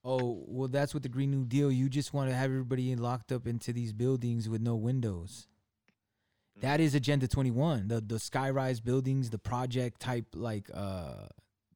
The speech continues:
Speaker 1: buildings where they want everybody stuffed in. And I was like, "Man, I don't know." I would, like, I just don't know. I just, it's hard for me to trust him. But when he said that, like, I really thought a lot about the whole,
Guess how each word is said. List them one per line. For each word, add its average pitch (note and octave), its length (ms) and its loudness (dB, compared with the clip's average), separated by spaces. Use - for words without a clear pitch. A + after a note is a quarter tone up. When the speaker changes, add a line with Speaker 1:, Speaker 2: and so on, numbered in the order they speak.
Speaker 1:
buildings C#3 400 4
where B2 100 0
they A#2+ 100 0
want B2 200 0
everybody A#2 320 0
stuffed C#3 320 -6
in. A#2 60 -2
And G#2+ 140 -2
I A#2+ 60 -2
was A#2+ 160 -2
like, F2 180 -10
"Man, F#2 380 -12
I A#2 120 -8
don't B2 100 -6
know." B2 160 -4
I C3 100 0
would, C#3+ 140 0
like, C#3 220 0
I C#3 160 0
just F3 200 0
don't G3 200 4
know. D#3+ 260 6
I B2+ 140 0
just, D3+ 280 -4
it's D#3 140 0
hard E3+ 140 2
for D3 80 0
me C3+ 100 0
to G#2 80 -4
trust C#3 260 -2
him. G#2+ 100 -2
But G#2 200 -4
when A#2+ 140 2
he D#3 80 6
said C3 280 -2
that, C#3+ 180 -2
like, A2 180 -6
I A#2 120 -2
really A2+ 300 -2
thought G#2 300 -4
a F#2+ 40 -6
lot G2+ 320 -4
about F2+ 360 -8
the F2+ 120 -8
whole, F#2 380 -6